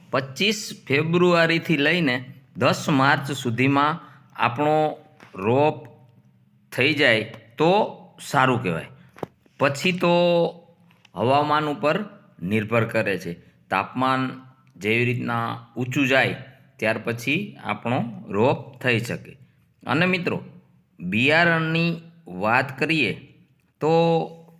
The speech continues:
સૌપ્રથમ આપણે દેશી બિયારણની વાત કરશું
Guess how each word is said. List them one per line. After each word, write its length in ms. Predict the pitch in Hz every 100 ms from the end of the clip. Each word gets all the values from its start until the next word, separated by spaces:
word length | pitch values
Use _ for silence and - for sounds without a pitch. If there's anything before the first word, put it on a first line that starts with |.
| -
સૌપ્રથમ 720 | 123 139 165 151 147 151 147
આપણે 320 | 123 117 127
દેશી 420 | 110 104 127 127 135
બિયારણની 560 | 131 120 117 120 120
વાત 360 | 113 95 92 -
કરશું 360 | 113 - 92